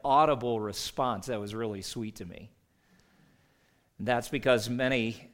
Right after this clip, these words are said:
of us already love the book of Ruth, love the story, love how it, how it turns, uh,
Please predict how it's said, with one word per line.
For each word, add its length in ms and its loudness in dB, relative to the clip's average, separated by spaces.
of 340 0
us 540 0
already 420 2
love 440 2
the 100 -8
book 240 -8
of 140 -12
Ruth, 420 -14
love 480 6
the 60 -8
story, 560 -12
love 420 6
how 320 2
it, 140 -2
how 340 -2
it 260 -8
turns, 640 -4
uh, 300 -4